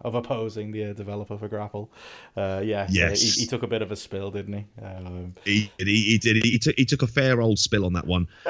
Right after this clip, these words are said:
Speaker 2: Um, <laughs> but I thought it, it was good fun, and it was, you know, I didn't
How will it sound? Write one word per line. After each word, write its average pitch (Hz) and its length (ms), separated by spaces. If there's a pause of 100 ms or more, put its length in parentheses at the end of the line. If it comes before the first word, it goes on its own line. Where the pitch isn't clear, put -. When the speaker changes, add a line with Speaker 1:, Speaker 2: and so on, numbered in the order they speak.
(140)
Speaker 2:
Um, 104 400 (140)
<laughs> - 120
but - 80
I 233 60
thought 240 180
it, - 80 (160)
it 180 80
was 147 140
good 165 180
fun, 127 460 (260)
and 120 100
it 113 140
was, 113 560
you 123 140
know, 98 180 (100)
I 90 80
didn't 95 280